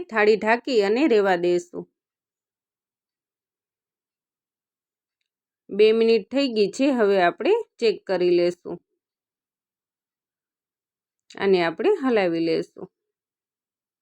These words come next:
તો તમે જોઈ શકો છો કે આપણું શાક છે તે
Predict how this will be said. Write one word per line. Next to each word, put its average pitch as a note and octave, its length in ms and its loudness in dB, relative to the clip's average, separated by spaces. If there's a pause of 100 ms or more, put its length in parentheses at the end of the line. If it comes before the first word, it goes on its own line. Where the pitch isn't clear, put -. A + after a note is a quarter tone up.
(3000)
તો F#3+ 80 -4
તમે F#3+ 300 0
જોઈ G#3 260 2
શકો G3+ 340 -8
છો F#3+ 180 -4
કે F#3 120 -10
આપણું F3+ 300 -6
શાક F#3+ 340 -4
છે A#3 220 -6
તે F#3+ 140 -6